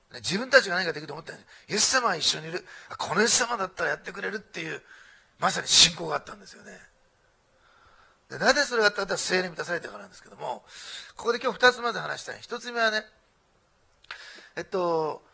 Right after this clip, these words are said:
聖霊が激しく望むとね、こういう力が来るみたいですね。あの、パ-、パウロ牧師がこの前ウガンダだったっけ？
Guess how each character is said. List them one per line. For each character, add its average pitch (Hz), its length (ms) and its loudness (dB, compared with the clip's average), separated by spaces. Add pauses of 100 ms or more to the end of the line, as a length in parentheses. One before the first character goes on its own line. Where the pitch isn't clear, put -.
聖 254 280 4
霊 269 160 2
が 254 140 8
激 233 320 2
し - 100 0
く 220 100 -6
望 165 240 -8
む 156 80 -10
と 151 120 -8
ね、 131 120 -10
こ - 140 -8
う 180 40 -2
い - 20 -6
う - 20 -6
力 156 200 -4
が 127 60 -6
来 135 80 -14
る 120 60 -14
み 110 60 -20
た 110 100 -16
い - 40 -16
で - 60 -20
す - 120 -18
ね。 151 80 -12 (720)
あ 147 120 -6
の、 160 160 -6
パ-、 202 220 -6
パ 240 120 4
ウ 240 40 6
ロ 220 100 -2
牧 175 120 -10
師 156 60 -10
が 160 100 -4
こ 190 140 -8
の 208 60 -6
前 180 120 0
ウ 147 80 -6
ガ 226 160 2
ン 247 60 -6
ダ 196 80 -4
だ 135 100 -8
っ - 80 -10
た - 120 -16
っ - 120 -18
け？ - 160 -20